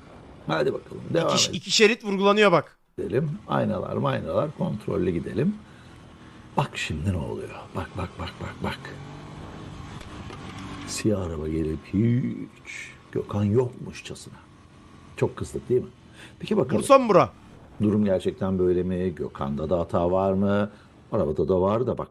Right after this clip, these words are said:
Speaker 1: burada geliyor araba. Arkadan göründü siyah araba. Gökhan otuz beşlerde falan dönüyor burayı. Çok yavaş.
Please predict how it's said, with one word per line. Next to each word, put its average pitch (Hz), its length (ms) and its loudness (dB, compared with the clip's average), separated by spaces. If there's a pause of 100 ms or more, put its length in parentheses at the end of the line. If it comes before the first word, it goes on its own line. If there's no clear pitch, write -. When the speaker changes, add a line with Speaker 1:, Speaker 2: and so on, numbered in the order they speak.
Speaker 1:
burada 131 240 2
geliyor 107 400 4
araba. 71 220 -6
Arkadan 87 420 -2
göründü 87 340 2
siyah - 280 -10
araba. 113 360 -2 (1120)
Gökhan 175 280 2
otuz 139 300 2
beşlerde 131 520 2
falan 104 340 2
dönüyor 71 340 -4
burayı. - 280 -6
Çok - 260 -8
yavaş. - 460 -4